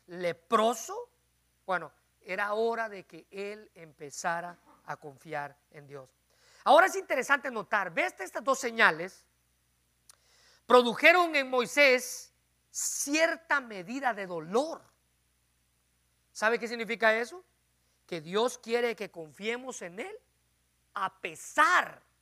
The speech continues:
del dolor. Mira el versículo ocho y nueve. "Si aconteciere que el pueblo no te creyere por la primera señal",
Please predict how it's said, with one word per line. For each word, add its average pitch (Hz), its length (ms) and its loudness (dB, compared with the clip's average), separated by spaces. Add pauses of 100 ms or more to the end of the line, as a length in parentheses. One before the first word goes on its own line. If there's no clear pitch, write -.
(360)
del 165 240 -8
dolor. 180 420 -6 (640)
Mira 269 180 6
el 277 60 6
versículo 233 460 4
ocho 240 280 8
y 220 60 -6
nueve. 262 340 2 (1500)
"Si - 120 -4
aconteciere 220 960 8
que 220 100 0
el 202 140 0
pueblo 220 400 4
no 247 400 10
te 339 160 0
creyere 202 680 0 (720)
por 208 160 2
la 214 160 6
primera 254 480 8
señal", 285 440 4